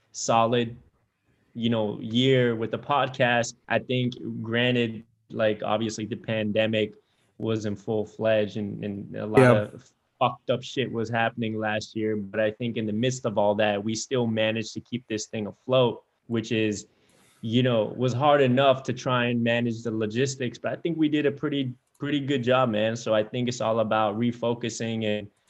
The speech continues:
Speaker 1: and trying to strategize and find ways to kinda take this to the next level. So I'm
Speaker 2: One hundred.
Speaker 1: excited, excited to be, uh,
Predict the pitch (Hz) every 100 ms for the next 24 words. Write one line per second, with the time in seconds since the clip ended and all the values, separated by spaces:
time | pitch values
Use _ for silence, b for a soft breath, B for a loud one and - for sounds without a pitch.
0 | _ _ 113 107 104 113 113 113 107 -
1 | 117 110 113 113 110 110 104 95 113 113
2 | 110 107 107 107 - 101 - 104 101 -
3 | 107 - 101 110 104 104 101 - 110 110
4 | 104 101 101 - 107 104 98 113 143 139
5 | 151 131 135 - - - 131 _ _ _
6 | _ _ - 110 - 156 156 156 143 123
7 | 139 135 131 117 113